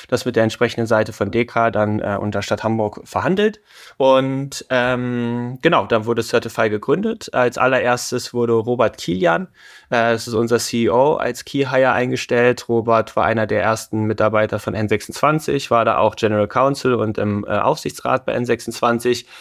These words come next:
ist jetzt im K-I-Bundes, äh, Verband, äh, im Vorstand und hat an der H U einen Lehrauftrag für das Thema K-I-Regulatorik und der liebt wirklich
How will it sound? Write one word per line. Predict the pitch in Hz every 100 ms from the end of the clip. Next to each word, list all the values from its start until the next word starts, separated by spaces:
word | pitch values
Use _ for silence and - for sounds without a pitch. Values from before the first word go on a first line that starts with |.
| -
ist | 117 117
jetzt | 120 113
im | 117
K-I-Bundes, | 113 113 113 104 120 143 131 - - - - -
äh, | -
Verband, | 120 123 113 113 120 127 - -
äh, | 117 113 113 113
im | 113
Vorstand | - 117 - 117 113 117 -
und | 107 107 107 - - - -
hat | 120 113
an | 113
der | 110
H | 107
U | - 123
einen | 117
Lehrauftrag | 107 113 107 - 107 104
für | 104
das | 101
Thema | - 107 101
K-I-Regulatorik | - 117 113 110 104 101 - 113 117
und | 107
der | 101
liebt | 101 110 101
wirklich | 92 87 -